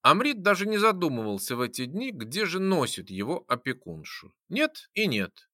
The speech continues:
и хорошо, что нет. Ему какое дело, чем она занята и почему отсутствует. Главное, можно брать корабль, когда нужно. Остальное ерунда. Не его трудности.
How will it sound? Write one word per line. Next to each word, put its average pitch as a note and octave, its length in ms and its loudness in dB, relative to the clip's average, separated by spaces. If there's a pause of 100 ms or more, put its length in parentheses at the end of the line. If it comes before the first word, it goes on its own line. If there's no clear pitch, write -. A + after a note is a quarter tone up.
и A#3+ 100 2
хорошо, F3 480 6
что - 220 -6
нет. F#2 380 -8 (420)
Ему A3+ 320 2
какое C3 420 2
дело, A2 320 -2
чем D3+ 260 0
она B2+ 220 0
занята D3 440 0
и - 180 -8
почему C3+ 500 -8
отсутствует. D#2 760 -8 (500)
Главное, A3+ 540 4
можно F#3+ 340 0
брать F#3 340 6
корабль, A#2+ 440 6
когда B2 340 -2
нужно. E2 460 -8 (160)
Остальное A#3 560 0
ерунда. E3 640 -2 (360)
Не B3+ 220 0
его A3 240 2
трудности. G2+ 680 -6